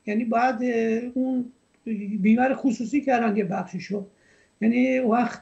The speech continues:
اون طرف، اه، در واقع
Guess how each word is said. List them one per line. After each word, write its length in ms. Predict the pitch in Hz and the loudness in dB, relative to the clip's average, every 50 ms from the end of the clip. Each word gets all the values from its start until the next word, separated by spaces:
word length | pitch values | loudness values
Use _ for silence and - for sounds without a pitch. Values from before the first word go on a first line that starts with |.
| - _ | -6 _
اون 200 | 226 226 240 233 - | 0 2 2 0 0
طرف، 580 | - - 202 196 214 240 262 277 269 - - _ _ _ _ _ _ - - _ _ _ - | -2 -2 0 0 2 2 2 0 0 -2 -8 _ _ _ _ _ _ -20 -20 _ _ _ -6
اه، 80 | 233 220 196 202 196 190 202 196 180 - - | -4 -4 -2 -2 -4 -4 -4 -4 -6 -4 -2
در 160 | 196 196 208 | 0 2 4
واقع 300 | 226 220 190 220 233 | 2 2 2 2 -2